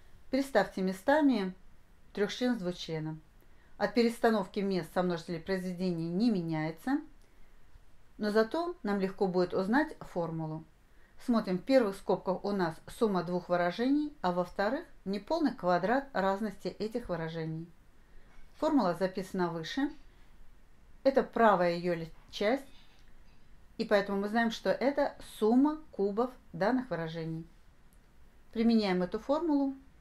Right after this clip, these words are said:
и тогда двадцать семь а в кубе плюс четыре. Вычитаем сумму кубов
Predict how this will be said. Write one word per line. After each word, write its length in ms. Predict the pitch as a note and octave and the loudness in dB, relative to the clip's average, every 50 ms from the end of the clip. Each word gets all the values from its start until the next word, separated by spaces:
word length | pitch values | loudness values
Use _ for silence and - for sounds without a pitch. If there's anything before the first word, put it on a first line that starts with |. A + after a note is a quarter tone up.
| - - - - - - - - - - | -20 -20 -20 -20 -20 -20 -20 -20 -12 -12
и 80 | G#3 | -4
тогда 360 | - G#3+ F#3+ F#3 F#3 F#3+ F3+ | -2 -2 -2 2 2 2 2
двадцать 520 | E3+ D#3+ F3+ A3 A#3+ A#3 - - B3 A#3+ - - - | 2 2 2 2 2 2 0 -6 -8 -8 -10 -4 -2
семь 300 | G#3+ F#3+ E3 D#3 D#3+ - - - - - | 0 0 0 -2 -6 -10 -14 -20 -12 -2
а 180 | G#3 G#3+ G3+ G#3+ | 2 2 2 2
в 80 | - | 0
кубе 440 | - - - G#3+ F#3+ E3 E3 D#3+ E3 D#3+ - - - - - - - - - - - - - - - - - - | -6 -4 -4 -4 -2 -2 -6 -8 -8 -10 -14 -20 -20 -20 -20 -20 -20 -20 -20 -20 -20 -20 -20 -20 -20 -20 -10 -4
плюс 220 | A3 G3+ G3 F#3 | 0 0 0 0
четыре. 600 | - - - G3 F#3 - - A#3 B3+ C4+ D4+ D#4 D#4 - - - - - - - - - - - - - - - - - - - - - - - - - - - | -2 -4 -6 -6 -6 -4 -4 -4 -2 -2 -4 -8 -10 -12 -20 -20 -20 -20 -20 -20 -20 -20 -20 -20 -20 -20 -20 -20 -20 -20 -20 -20 -20 -20 -20 -20 -20 -20 -20 -10
Вычитаем 800 | - F#3+ F#3 G3 F#3+ - - F#3 - - B3 C4+ C#4+ C#4+ C#4+ C#4+ C4+ - - - - - - - - - - - - - - - - - | -6 -2 -2 -2 -2 -4 -8 -4 0 2 2 4 4 2 2 0 -2 -6 -16 -20 -20 -20 -20 -20 -20 -20 -20 -20 -20 -18 -18 -18 -8 -4
сумму 240 | E4 F4 D4 B3+ | 0 2 2 2
кубов 360 | C4 - A#3+ A#3+ A3+ A#3+ A3+ | 2 0 0 4 4 4 4